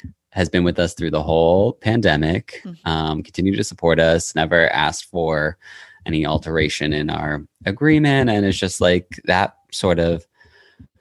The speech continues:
Speaker 1: support is really, um, vital to us being able to bring you the content, and obviously, um, helps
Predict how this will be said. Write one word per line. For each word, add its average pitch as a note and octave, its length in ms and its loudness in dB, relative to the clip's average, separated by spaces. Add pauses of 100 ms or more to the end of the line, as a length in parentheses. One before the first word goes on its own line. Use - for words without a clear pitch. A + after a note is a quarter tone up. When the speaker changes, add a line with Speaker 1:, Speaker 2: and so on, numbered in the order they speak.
(260)
Speaker 1:
support F3+ 540 2
is G#2 160 0
really, G#2+ 640 4 (180)
um, F2+ 480 0
vital F#2 420 2
to E2+ 420 -2
us - 120 -6
being D#2 140 -6
able D2 80 -8
to D2+ 80 -6
bring D3 180 2
you D3 80 2
the C3+ 80 0
content, A2 760 2
and E2 560 -2 (300)
obviously, F2+ 840 0
um, D#2+ 480 -2 (680)
helps - 640 -6